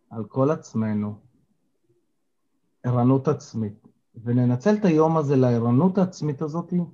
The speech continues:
על מנת שמחר נוכל להתחיל להתעסק בקבלה עצמית, שזה הרמה השנייה בפירמידה. מגניב? thumbs up אם יש? הבנו? מעולה.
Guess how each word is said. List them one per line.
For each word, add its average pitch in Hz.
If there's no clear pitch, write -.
על 127
מנת 131
שמחר 147
נוכל 143
להתחיל 139
להתעסק 131
בקבלה 127
עצמית, -
שזה 117
הרמה 110
השנייה 113
בפירמידה. 101
מגניב? 220
thumbs 120
up 143
אם 135
יש? 190
הבנו? 147
מעולה. 147